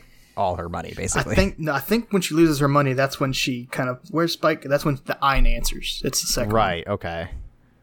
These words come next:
Speaker 2: 'Cause, uh, that's when she kinda pulls the, "Well, if they miss me that much, I guess I'll just come ho-," you know?
Speaker 1: Yeah.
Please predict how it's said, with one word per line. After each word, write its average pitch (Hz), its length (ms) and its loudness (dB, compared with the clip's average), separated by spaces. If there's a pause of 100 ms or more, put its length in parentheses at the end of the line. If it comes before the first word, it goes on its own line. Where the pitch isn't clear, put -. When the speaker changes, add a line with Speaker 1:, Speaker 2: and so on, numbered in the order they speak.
(120)
Speaker 2:
'Cause, 131 280 -2
uh, 120 400 -4 (180)
that's 139 200 0
when 143 80 0
she 139 160 -2
kinda 131 240 0
pulls 135 300 4
the, 131 180 2
"Well, 180 220 4
if 190 80 -4
they 180 120 2
miss 226 240 2
me 190 80 4
that 143 220 0
much, 156 240 0
I 143 80 2
guess 175 240 -2
I'll 175 100 4
just 170 200 -4
come 185 180 2
ho-," 175 80 2
you 139 140 -2
know? 131 260 -2 (560)
Speaker 1:
Yeah. 90 460 -4